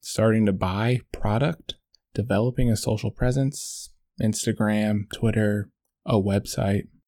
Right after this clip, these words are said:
and then lastly, starting slow and analyzing that data. Those are the foundation of sneaker reselling.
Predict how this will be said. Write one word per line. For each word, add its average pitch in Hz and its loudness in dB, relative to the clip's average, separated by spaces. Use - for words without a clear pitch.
and 107 2
then 107 2
lastly, 123 0
starting 123 0
slow 143 0
and 117 2
analyzing 117 2
that 104 0
data. - -2
Those 131 2
are 156 0
the 101 2
foundation 110 0
of 104 0
sneaker - -2
reselling. - -4